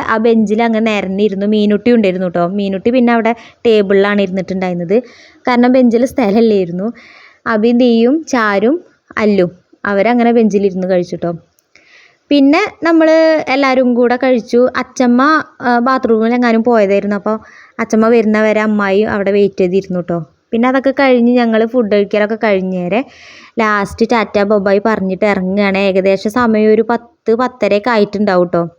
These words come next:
അപ്പോൾ അച്ചമ്മയും അങ്ങോട്ടേക്ക് വന്നിട്ടുണ്ടായിരുന്നു യാത്ര പറയാൻ വേണ്ടിയിട്ട്. ഉണ്ണിമോള് ഞങ്ങളെ കൂടെ പോരുകയാണ് ട്ടോ. കാരണം അവൾക്ക് പിറ്റേന്ന്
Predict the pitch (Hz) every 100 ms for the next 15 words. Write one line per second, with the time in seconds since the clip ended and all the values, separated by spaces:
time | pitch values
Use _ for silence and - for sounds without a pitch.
0 | - 208 220 214 - 196 202 247 - 220
1 | 196 185 185 214 208 185 190 190 180 180
2 | 185 190 185 - 196 190 185 196 185 180
3 | 175 247 - - - - _ _ _ _
4 | 277 269 277 269 269 285 320 285 262 262
5 | 269 240 233 254 214 208 196 190 208 220
6 | 226 233 226 220 - 240 247 240 240 247
7 | - 226 214 220